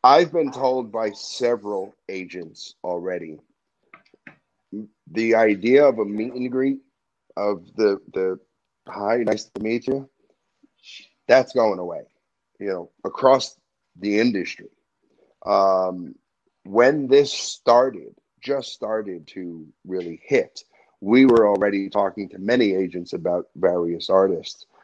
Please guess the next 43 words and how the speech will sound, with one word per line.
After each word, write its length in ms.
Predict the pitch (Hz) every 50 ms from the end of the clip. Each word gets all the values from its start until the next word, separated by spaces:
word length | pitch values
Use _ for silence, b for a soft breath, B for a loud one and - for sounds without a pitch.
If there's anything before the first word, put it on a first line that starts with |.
| _ _ _ -
Um, 540 | - 98 95 92 92 92 90 87 87 90 - _ -
and 140 | 107 104 107
of 120 | 101 - -
course, 220 | - 120 120 117
part 280 | - - - 104 101 107
of 140 | 107 87
our 300 | 95 98 98 95 95 101 - _ _ _ _ _ _ _ _ _ _ _ _ _ _ _ _
event, 540 | 101 104 - 107 123 147 110 87 104 - - - _ _ _ _
whether 340 | - 107 107 104 101 95 95
it 80 | 90
be 120 | - 104 107
the 120 | 92 98
resort 460 | 90 90 87 87 95 104 107 107 - -
or 280 | 87 87 87 90 87 85 _ _
the 80 | 85 85
Runaway 420 | 82 98 104 113 107 92 87 87
size, 460 | - - 92 87 82 82 82 80 - B B B B B B -
um, 640 | - 101 98 95 92 92 92 87 92 90 85 85 - _ _ _ _
was, 420 | 98 95 95 95 92 90 - - _ _ _ _ _ _ _
you 120 | 135 123
know, 120 | 90 87 92
essentially 460 | 95 - 98 90 - - - 98 98
a 40 | 95
photo 340 | - 113 101 101 95 87 87
op 260 | 87 85 85 - -
or 80 | 90 85
a 40 | 87
meet 200 | 90 95 107 113
and 100 | 101 87
greet. 240 | 87 82 80 76 - b b b b b
And 220 | - 98 98 95 90
the 140 | 90 92 95
agents 400 | 104 110 110 101 95 92 - -
were 120 | 95 92
like, 240 | 87 90 90 90 -
"That's, 400 | - 95 95 95 - - - - _
that's 300 | - 92 95 98 95 -
a 120 | 107 98 95
br-, 300 | 87 82 95 95 98 - -
deal 200 | 101 101 107 107
breaker. 420 | 98 95 87 82 - - - - - _ _ - _
You 200 | - 58 92 87
know, 200 | 85 85 85